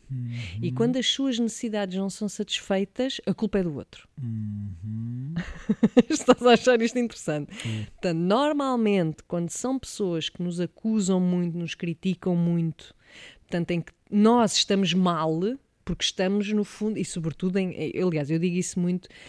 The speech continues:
Speaker 2: no, pronto, pessoas que entram em terapia, em processo terapêutico ou nos workshops que, que começam a ganhar consciência que afinal até têm valor,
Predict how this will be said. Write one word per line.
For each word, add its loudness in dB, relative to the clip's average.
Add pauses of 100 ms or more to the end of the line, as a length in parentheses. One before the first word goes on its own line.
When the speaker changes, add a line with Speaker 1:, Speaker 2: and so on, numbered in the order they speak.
(320)
Speaker 2:
no, -10
pronto, -4
pessoas -6
que -2
entram -2
em -2
terapia, -4
em -6
processo -6
terapêutico 0
ou -6
nos -8
workshops -4
que, -8 (380)
que -18
começam 2
a -2
ganhar -2
consciência 0
que -4
afinal -2
até -2
têm -2
valor, -2